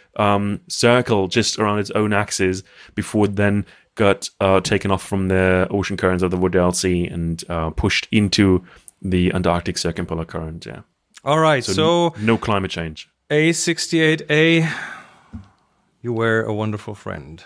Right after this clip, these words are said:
Speaker 2: And on to the next piece in our newsreel. Um, internet in the Arctic. How about that? What's going on there?
Speaker 1: That's pretty awesome. So, uh, Russia actually,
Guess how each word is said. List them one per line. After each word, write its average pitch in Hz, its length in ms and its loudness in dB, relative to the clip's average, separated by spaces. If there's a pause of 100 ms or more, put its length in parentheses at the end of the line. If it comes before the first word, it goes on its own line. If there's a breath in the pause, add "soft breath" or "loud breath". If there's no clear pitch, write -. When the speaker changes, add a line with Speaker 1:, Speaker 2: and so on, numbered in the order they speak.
(160)
Speaker 2:
And 170 560 4
on 127 220 2
to 123 100 -2
the 110 100 -2
next 113 280 -4
piece 107 280 -6
in 98 120 -12
our 98 180 -6
newsreel. 101 520 -8 (380 loud breath)
Um, 147 800 2
internet 330 480 2
in 294 140 0
the 269 80 2
Arctic. 277 460 0
How 202 200 -4
about 208 300 -2
that? 170 520 -2
What's 175 200 -6
going 185 220 -6
on 180 200 -2
there? 143 480 -6 (560 soft breath)
Speaker 1:
That's 147 260 2
pretty 135 300 2
awesome. 98 580 2
So, 101 340 2
uh, 101 360 0
Russia 113 600 0
actually, 107 580 -2